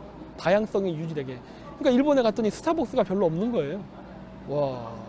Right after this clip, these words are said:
왜냐면 일본에서 하는 그 독자적인 그 녹차 문화라든가 이런 것들이 또 발달돼 있고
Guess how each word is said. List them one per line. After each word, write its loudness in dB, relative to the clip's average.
왜냐면 6
일본에서 6
하는 4
그 6
독자적인 2
그 2
녹차 2
문화라든가 2
이런 2
것들이 -4
또 0
발달돼 2
있고 2